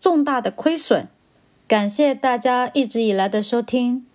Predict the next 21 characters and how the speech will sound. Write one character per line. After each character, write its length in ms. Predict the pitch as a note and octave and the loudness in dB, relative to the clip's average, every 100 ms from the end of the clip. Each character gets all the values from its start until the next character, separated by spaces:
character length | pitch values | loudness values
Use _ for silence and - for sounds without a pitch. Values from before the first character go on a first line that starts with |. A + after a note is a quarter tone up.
| _ | _
这 100 | C#4 | 0
本 220 | G#3+ G3 | 2 -2
书 280 | G3 A#3+ A#3+ | 0 0 0
就 280 | A3 A#3+ A#3 | 0 0 2
阅 180 | B3+ A#3+ | 0 0
读 140 | G#3 | 0
到 180 | A3+ A3 | -2 0
这 180 | - B3 | 0 0
里 120 | G3 | 0
了。 380 | F3+ F#3+ G3 G#3 _ _ _ _ _ _ _ _ _ | 0 0 -2 -8 _ _ _ _ _ _ _ _ _
下 320 | - D#4 C#4 | -2 2 2
一 40 | |
本 200 | G#3+ F#3+ | 0 -2
书 540 | F#3+ - A#3 A#3+ A#3+ A#3+ _ _ - | -2 -2 0 2 -2 -6 _ _ -2
我 160 | F3+ | -2
将 320 | F3+ A3 A3 | 0 0 0
阅 240 | A3+ A#3+ A3 | 0 0 -2
读 460 | G3 G3 G3+ G#3+ - _ _ - | -2 -2 0 -2 -6 _ _ -2
《巴 140 | B3 | 0
菲 160 | B3 B3+ | 0 -2
特 420 | C#4 C4+ A#3 | 0 0 0